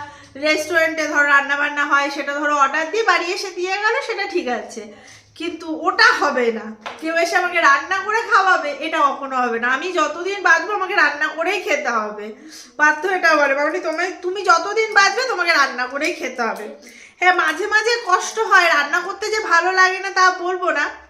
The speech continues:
মাঝে মধ্যে ইচ্ছে করে না, এটাই হচ্ছে কথা। তো যাই হোক, সকালবেলা বললাম রুটি ফুটি কিছু খাবো না, একটু ডালিয়া নিয়ে আসো, অনেক দিন ডালিয়া খাই না।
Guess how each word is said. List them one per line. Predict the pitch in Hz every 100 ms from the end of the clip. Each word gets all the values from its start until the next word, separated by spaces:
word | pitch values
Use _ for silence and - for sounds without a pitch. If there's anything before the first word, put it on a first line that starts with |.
| _ _ _ -
মাঝে | 302 311 320
মধ্যে | 427 403 415 415
ইচ্ছে | 359 339 - 381
করে | 254 247 208
না, | 202 202 214 -
এটাই | 277 269 349
হচ্ছে | - - 233
কথা। | 220 214 - 226 226 - - - -
তো | 339
যাই | 339 339 370
হোক, | 466 508
সকালবেলা | 415 330 330 339 370
বললাম | 370 381 415
রুটি | 415 349 370
ফুটি | 370 403 381
কিছু | 381 415
খাবো | 359 311 311
না, | 349
একটু | 415 392
ডালিয়া | 311 277 285 330
নিয়ে | 349 370
আসো, | 381 381
অনেক | 392 285 311 330
দিন | 320 359
ডালিয়া | 311 285 302 339
খাই | 359 370 349
না। | 381